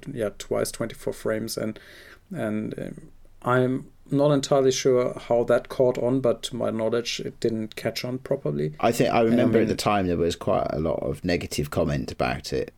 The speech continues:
Speaker 2: Um,
Speaker 1: Yeah.
Speaker 2: but, uh, where, uh, uh, so, and I haven't seen that actually, um, uh, so I, I can't comment. The other one that was famous for doing different things like that was, um, Saving Private Ryan, uh, which is a, a movie, um,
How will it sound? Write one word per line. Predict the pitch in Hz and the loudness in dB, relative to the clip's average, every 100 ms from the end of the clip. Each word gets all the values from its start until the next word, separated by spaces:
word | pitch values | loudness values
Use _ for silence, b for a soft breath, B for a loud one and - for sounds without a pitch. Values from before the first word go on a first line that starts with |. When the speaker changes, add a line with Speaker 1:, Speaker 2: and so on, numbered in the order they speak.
| - | -8
Speaker 2:
Um, | 64 65 57 50 - B B _ | -4 -2 -4 -6 -10 B B _
Speaker 1:
Yeah. | 120 120 117 110 | 0 2 2 2
Speaker 2:
but, | 92 67 82 64 | 2 2 0 -2
uh, | |
where, | 95 90 - | 0 0 0
uh, | 87 69 - | -2 -2 -2
uh, | 71 73 73 71 | -2 0 0 0
so, | - 92 | 0 0
and | - 101 | 2 2
I | 104 | 2
haven't | 110 104 92 | 0 0 0
seen | - 98 71 | 0 0 0
that | - 69 | -2 -6
actually, | - - 67 - - | -6 -4 -4 -4 -6
um, | 69 65 67 - 69 | -4 -2 -4 -6 -4
uh, | 71 58 | -2 -2
so | 73 | 0
I, | 69 50 | 0 0
I | 76 | -2
can't | 90 76 | -2 0
comment. | 95 64 117 | 0 0 2
The | 135 | 2
other | 135 | 2
one | 101 | 2
that | 92 - | 2 0
was | 123 | 0
famous | - 90 85 - | 0 2 2 -2
for | - | -2
doing | 76 82 80 - | 0 0 0 -2
different | 87 - - | -4 -4 -4
things | 87 80 - | -2 -2 -2
like | - | -2
that | 90 - | -2 -2
was, | 80 78 - | -4 -4 -4
um, | 85 80 80 78 53 | -2 0 0 -2 -4
Saving | - 107 101 98 | 0 0 0 -2
Private | - 82 - 71 | 0 0 0 0
Ryan, | 90 85 110 - - - B B B B B B - | 2 2 -2 -6 -16 -20 B B B B B B -6
uh, | 82 82 78 80 78 71 | -2 0 2 0 0 0
which | 67 - | 0 -2
is | - | -2
a, | 85 50 50 87 | -4 -2 -2 0
a | |
movie, | 95 87 - 87 82 - | 2 2 2 2 2 0
um, | 80 80 80 76 | 0 0 0 0